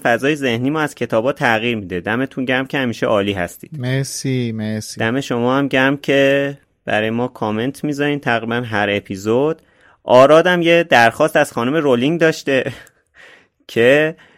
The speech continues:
Speaker 1: میگه خانم رولینگ عزیز، حالا کامنت طولانی گذاشته، من نقل به مضمون می‌کنم. میگه خانم رولینگ عزیز، شما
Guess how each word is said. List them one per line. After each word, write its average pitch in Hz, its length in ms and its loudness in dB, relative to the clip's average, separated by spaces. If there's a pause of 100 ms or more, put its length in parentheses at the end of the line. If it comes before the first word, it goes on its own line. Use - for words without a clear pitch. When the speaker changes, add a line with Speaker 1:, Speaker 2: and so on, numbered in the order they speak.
(180)
Speaker 1:
میگه 143 420 4
خانم 170 340 0
رولینگ 123 460 4
عزیز، 104 500 0
حالا 107 360 -2 (160)
کامنت 113 340 -4
طولانی 104 500 -4
گذاشته، 90 360 -8
من 98 300 -8 (520)
نقل 107 340 -4
به 107 100 -6
مضمون 98 500 -6
می‌کنم. 90 400 -12
میگه 95 220 -8
خانم 165 320 -4
رولینگ 120 480 -2
عزیز، 98 560 -4 (560)
شما 156 760 -2